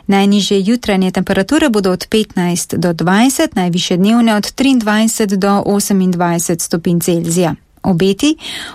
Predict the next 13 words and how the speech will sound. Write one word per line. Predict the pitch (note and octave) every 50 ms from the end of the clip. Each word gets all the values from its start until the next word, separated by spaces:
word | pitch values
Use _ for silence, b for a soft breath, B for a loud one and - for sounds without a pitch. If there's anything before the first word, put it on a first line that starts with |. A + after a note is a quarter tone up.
| B B _
v | G#3 -
četrtek | - G#3+ - A#3+ B3+ C4 - C#4 A3+
bo | F#3+ F#3+ F#3
sončno | - - A3+ A#3+ C#4 D#4 - - D#4 D4
in | C4+ A#3+ A3+ A3+
spet | - - - A#3 A3+ A3+ - -
topleje. | - B3 A#3+ - G#3 F#3 F3 E3+ E3+ D#3+ - - - - -
V | F#3
petek | D#3+ G3 F#3 F3+ G3 F#3 F#3
dopoldne | F#3+ F#3+ - A3+ A#3+ A#3+ A3 A3+ G#3+
bo | F#3+ F3+ G3 G3 F#3+ - -
večinoma | F#3 G3+ G#3 - - B3+ A#3 G#3+ F3+ E3 F3+
sončno, | - - A#3+ C4+ D4+ D4+ - C#4 C4+